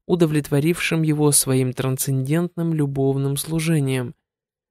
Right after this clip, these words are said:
Бхакти Расамрита Синдху один два двести тридцать четыре. Преданный познает Кришну через откровение.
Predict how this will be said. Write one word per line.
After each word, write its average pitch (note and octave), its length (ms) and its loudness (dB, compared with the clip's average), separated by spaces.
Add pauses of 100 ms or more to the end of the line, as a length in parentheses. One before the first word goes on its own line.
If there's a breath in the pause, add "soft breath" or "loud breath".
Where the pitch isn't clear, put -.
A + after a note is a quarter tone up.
(300)
Бхакти A#2+ 380 0
Расамрита C3 580 0
Синдху F#3 680 2
один C#3+ 520 0
два D3 440 0
двести C#3 440 -2
тридцать C#3 400 -4
четыре. C3+ 560 -2 (1300)
Преданный D3+ 560 4
познает D3+ 540 2
Кришну F3 440 0
через C#3+ 360 0
откровение. C#3 960 -4